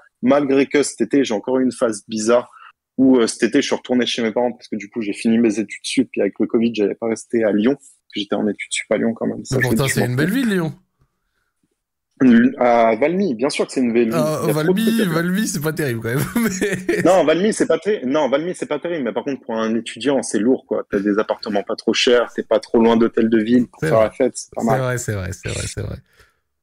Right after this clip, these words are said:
Speaker 1: Et du coup, j'avais fini mes études sup, donc j'étais retourné chez mes parents en, en transition, tu vois, en attendant de retrouver autre chose, et cetera. Et c'est vrai que un matin, vu que j'avais retrouvé un taf tout de suite après mes études, j'étais en télétravail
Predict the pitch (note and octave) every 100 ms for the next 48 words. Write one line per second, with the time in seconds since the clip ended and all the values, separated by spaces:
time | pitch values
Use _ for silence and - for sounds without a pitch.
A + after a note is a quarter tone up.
0 | _ _ _ - - B2 E3+ B2 A#2+ -
1 | B2+ D3+ D3+ C#3 B2 B2 D#3 - - D#3+
2 | B2 A#2 A#2+ C3 A2 C3 C#3+ C3 C3 A#2
3 | C3+ C3+ B2+ G#2+ G#2 G2+ G2 G#2+ A2+ A2
4 | - A#2 A#2 - F#3 - C3+ D3 A#2 G#2+
5 | - A2+ A#2 A2+ G#2+ - A2+ A2+ - B2+
6 | G#2+ G2 A2 B2+ D3+ - _ - B2+ C#3
7 | C3+ A#2+ A#2+ C#3+ D3 - B2+ C3 C3+ A#2
8 | A2+ A#2 A#2+ D3 C#3 B2+ G#2+ G2+ A#2 G#2+
9 | A2 G#2+ G2+ - - A2+ A2 A#2+ B2+ -
10 | - A2 - - A#2 - A2 G#2 G#2+ -
11 | D3+ - - - _ - A2+ G#2+ B2 A#2+
12 | C3 A#2 - B2+ C#3+